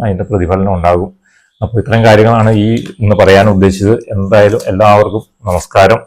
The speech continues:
ഇത് കേൾക്കണം, പ്രചരിപ്പിക്കണം, നിങ്ങളിത് ഫോളോ ചെയ്യണം. നിങ്ങൾ ഇതുപോലുള്ള കാര്യങ്ങൾ പരിശീലിക്കണം. ഇനി അടുത്ത എൻ്റെ വീഡിയോയിൽ നമുക്ക് ഇതിനകത്ത് ലാക്റ്റിക് ആസിഡിൻ്റെ ഡീറ്റെയിൽ ആയിട്ടുള്ള, അതായത്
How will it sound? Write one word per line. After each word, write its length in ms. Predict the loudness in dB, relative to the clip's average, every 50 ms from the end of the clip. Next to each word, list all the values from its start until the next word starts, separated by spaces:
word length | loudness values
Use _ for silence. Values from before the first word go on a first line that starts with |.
| _ _
ഇത് 100 | -10 -10 -4 0
കേൾക്കണം, 360 | 0 2 2 0 -2 -4 -4 -4 -8 _ _
പ്രചരിപ്പിക്കണം, 640 | -2 0 2 0 0 0 -2 -2 -2 -2 -2 -2 -4 -6 _ _ _ _ _ _ -2 -2
നിങ്ങളിത് 340 | 0 2 2 2 2 2 0 0 2
ഫോളോ 280 | 2 4 6 6 4 4 4 2
ചെയ്യണം. 280 | 2 2 2 0 -2 -4 -8 -8 -6
നിങ്ങൾ 180 | -4 -2 0 0 0
ഇതുപോലുള്ള 460 | 0 0 0 0 0 0 0 0 0 0 -2 -6 _ _ _ _ _ -2
കാര്യങ്ങൾ 340 | 0 0 2 0 0 0 0 -2 -2
പരിശീലിക്കണം. 640 | -4 -4 -2 0 0 0 2 2 0 0 -2 -2 -4 -8 _ _ _ _ _ _ _ -4 0
ഇനി 120 | 0 2 2 2
അടുത്ത 220 | 0 0 0 0 0 0 -2 -2
എൻ്റെ 160 | -2 0 0 2
വീഡിയോയിൽ 340 | 2 2 2 4 2 2 2 2 0 -2
നമുക്ക് 180 | -2 -2 -2 -2
ഇതിനകത്ത് 320 | 0 0 0 -2 -2 -6 -10 -10 -12 _ _ _ _ -2 0
ലാക്റ്റിക് 340 | 0 0 0 -2 -4 0 0 0
ആസിഡിൻ്റെ 340 | 0 0 -2 -2 -2 -2 -2 -2 -4 -6 -4 0
ഡീറ്റെയിൽ 380 | 0 0 0 2 2 2 4 4
ആയിട്ടുള്ള, 220 | 4 4 4 2 2
അതായത് 280 | 2 2 2 2 2 0